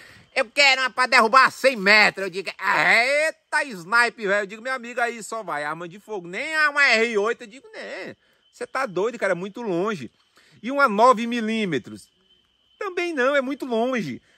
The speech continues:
Vocês têm que ter ideia que a carabina de pressão que impulsiona o chumbo é a ar. E uma distância dessa é muito longe. E se eu fizer um vídeo, eu vou fazer um vídeo pra vocês,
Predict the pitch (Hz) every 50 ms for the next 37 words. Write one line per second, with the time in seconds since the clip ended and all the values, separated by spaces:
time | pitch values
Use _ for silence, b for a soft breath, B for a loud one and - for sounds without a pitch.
0 | _ _ - 214 208 - 277 285 - - 254 240 202 156 127 170 180 214 240 196
1 | 160 151 190 185 - - 208 220 220 185 196 202 208 180 202 - 208 185 165 -
2 | - 214 220 190 - - 226 226 196 - - 233 214 180 - - - - 190 214
3 | 254 262 240 220 185 170 156 135 - - 185 196 240 254 214 175 190 240 262 240
4 | 170 156 160 175 165 135 - b b b b b b b b b b b b 147
5 | 202 254 214 214 196 - - - 208 214 208 175 - 180 151 123 113 139 170 220
6 | 214 - - 214 196 190 190 196 233 285 285 - - 160 143 131 123 113 107 92
7 | - - _ _ _ b b b b b b b b b b 233 208 - 247 247
8 | - 233 170 170 240 269 254 180 156 208 202 180 254 - 269 240 196 220 202 175
9 | 214 170 - 208 202 170 165 151 - - 175 190 190 151 113 - -